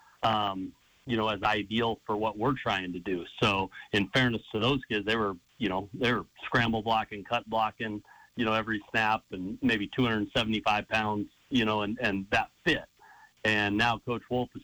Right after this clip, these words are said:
taken those guys, and we're also recruiting into some of those spots and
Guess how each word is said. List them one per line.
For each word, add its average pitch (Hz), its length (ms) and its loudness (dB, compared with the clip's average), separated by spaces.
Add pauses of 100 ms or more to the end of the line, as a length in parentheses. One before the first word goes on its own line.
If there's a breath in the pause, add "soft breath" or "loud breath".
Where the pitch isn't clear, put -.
taken 117 300 0
those 104 240 -2
guys, 104 440 2
and 104 100 -2
we're 101 80 2
also 107 240 -2
recruiting 113 560 0
into 117 320 4
some 107 120 0
of 101 60 -4
those 101 160 0
spots 104 380 0 (520 loud breath)
and 104 560 2